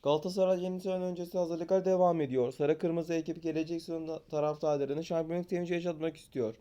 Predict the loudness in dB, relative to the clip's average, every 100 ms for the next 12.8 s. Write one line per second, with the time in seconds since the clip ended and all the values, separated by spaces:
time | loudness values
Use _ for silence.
0 | _ _ -20 _ _ -4 -4 -4 -8 -4
1 | -2 -2 -4 -2 -4 -2 0 0 0 -2
2 | 0 -2 -2 -4 -4 -2 -4 -2 2 2
3 | 2 -2 -4 0 0 0 -2 -2 -2 -6
4 | -6 -6 -6 -8 -4 -2 -2 -4 -6 -6
5 | -4 -2 -2 0 4 4 4 -2 -8 _
6 | -20 _ _ _ _ _ _ _ _ _
7 | _ _ _ _ 4 4 6 6 6 6
8 | 4 6 4 4 2 -2 -2 -2 -4 -2
9 | 2 2 2 0 0 0 -2 0 0 0
10 | -4 -10 -8 0 0 0 -2 -2 0 0
11 | 0 -4 -2 0 0 0 -6 -4 -2 -2
12 | -2 -4 -4 -4 -4 -4 -8